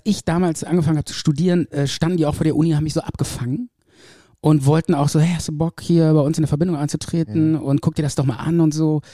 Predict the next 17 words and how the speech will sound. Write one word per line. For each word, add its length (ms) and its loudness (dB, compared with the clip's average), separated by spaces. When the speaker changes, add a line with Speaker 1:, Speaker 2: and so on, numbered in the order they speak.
Speaker 1:
Äh, 480 0
wenn 120 0
du 100 -2
willst, 180 -2
kannst 180 -2
du 20 0
ja 60 -2
auch 40 -16
bei 80 -4
uns, 200 -6
da 100 -8
kann 140 -6
man, 80 -10
das 160 -6
Besondere 480 0
an 80 -8
den, 180 -4